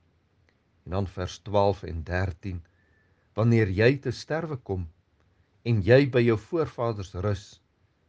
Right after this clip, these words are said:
sal ek een van jou nageslag, jou eie seun, koning maak en aan hom 'n bestendige koningskap gee. Hy sal vir my naam 'n huis bou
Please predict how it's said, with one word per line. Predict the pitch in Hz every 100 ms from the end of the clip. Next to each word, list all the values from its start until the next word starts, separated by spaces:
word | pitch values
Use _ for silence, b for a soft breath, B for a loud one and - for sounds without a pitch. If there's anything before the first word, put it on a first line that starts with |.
| _ _ _ _
sal | - 110 -
ek | 139 135 -
een | 143 147 127
van | - 117 101
jou | 90 107
nageslag, | 110 95 92 - - - 82 -
jou | 98 101 -
eie | 160 123
seun, | - 120 104 87
koning | - 147 135 107
maak | 87 85 82 _ _ _ _ _ _ _ _ _
en | 117 117
aan | 110
hom | 104 135
'n | 131
bestendige | 113 - - 180 170 135 -
koningskap | - 139 131 120 - 92 -
gee. | - 87 87 - _ _ _ _ _ _ _ _ _ -
Hy | 110 147
sal | - 151
vir | 127 107
my | 92 95 123
naam | 107 101 104 98
'n | 82
huis | 107 131 -
bou | 90 85